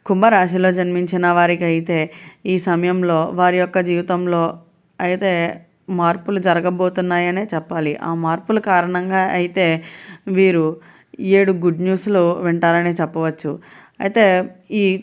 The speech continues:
కుంభరాశిలో జన్మించిన వారి వ్యాపారస్తులకు కానీ, ఉద్యోగస్తులకు కానీ, వైవాహిక జీవితంలో కానీ, కుటుంబపరమైన జీవితంలో కానీ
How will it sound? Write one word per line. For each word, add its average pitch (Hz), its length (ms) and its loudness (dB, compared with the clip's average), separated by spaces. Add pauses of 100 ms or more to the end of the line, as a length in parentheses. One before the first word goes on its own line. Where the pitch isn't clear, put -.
(240)
కుంభరాశిలో 196 600 2
జన్మించిన 185 560 -2
వారి 180 340 2 (180)
వ్యాపారస్తులకు 180 800 0
కానీ, 175 240 -2
ఉద్యోగస్తులకు 175 760 -2
కానీ, 165 300 2 (680)
వైవాహిక 185 540 2
జీవితంలో 180 540 0
కానీ, 175 340 0 (680)
కుటుంబపరమైన 185 800 0
జీవితంలో 185 600 -2
కానీ 175 360 0